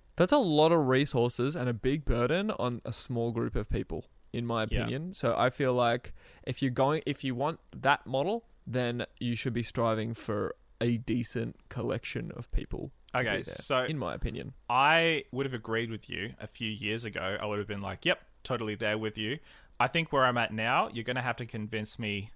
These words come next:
Speaker 2: why that's a good idea, because I'm at the point where I feel like big church ends up, like, okay, you, you said that you think that they're more of a,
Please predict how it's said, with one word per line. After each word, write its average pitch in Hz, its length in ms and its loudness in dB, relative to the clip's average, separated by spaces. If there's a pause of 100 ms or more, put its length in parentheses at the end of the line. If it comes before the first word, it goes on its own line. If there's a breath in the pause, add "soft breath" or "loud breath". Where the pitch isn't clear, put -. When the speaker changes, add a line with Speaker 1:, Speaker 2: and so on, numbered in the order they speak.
(100)
Speaker 2:
why 107 480 0
that's 101 460 -2
a 104 80 -8 (140)
good 117 140 -4
idea, 95 640 -2
because 101 480 -6 (180)
I'm 147 320 4
at 127 120 0
the 117 60 -8
point 107 440 -8
where 104 340 -2
I 113 160 4
feel 110 240 -6
like 98 320 -4 (600 soft breath)
big 113 240 -4
church - 560 -2 (100)
ends 117 300 -4
up, 104 320 -2 (920)
like, 117 300 4 (300 loud breath)
okay, 113 220 -2
you, 107 180 -2
you 135 320 -2
said 127 280 0
that 120 200 -2
you 117 160 -6
think 117 220 -6
that 107 80 -12
they're 110 160 0
more 107 260 0
of 104 100 -4
a, 101 400 -2